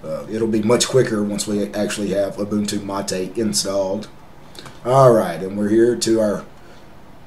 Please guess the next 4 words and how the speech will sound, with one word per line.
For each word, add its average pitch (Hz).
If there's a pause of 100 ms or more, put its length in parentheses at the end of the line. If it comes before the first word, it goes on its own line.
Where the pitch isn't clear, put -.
(140)
familiar 147 (380)
Ubuntu 127
installer, 120
the 104